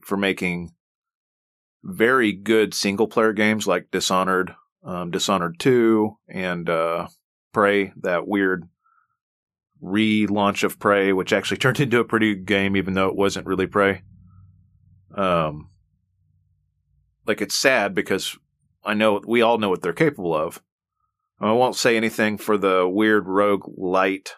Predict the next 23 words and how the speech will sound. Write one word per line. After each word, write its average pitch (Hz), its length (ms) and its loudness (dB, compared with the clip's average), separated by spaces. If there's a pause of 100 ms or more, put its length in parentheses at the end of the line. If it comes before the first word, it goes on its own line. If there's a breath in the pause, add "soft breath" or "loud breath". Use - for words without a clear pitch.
(280)
game 101 240 -2
they 92 140 -2
had 98 240 0 (180)
that 82 160 -8
came 101 180 -4
out 87 200 -2
last 87 320 -2
year, 90 180 0
which 85 180 -4
is 92 220 -6 (160)
okay, 95 440 -2 (760 soft breath)
but 87 140 -2
didn't 95 220 0
really 85 160 0
capture 95 320 -4
my 90 100 -2
attention. 90 460 -6
But, 82 200 -2
like, 90 180 -2
for 104 160 -2
anything 117 500 -2
that 101 180 -2
wasn't, 101 580 -2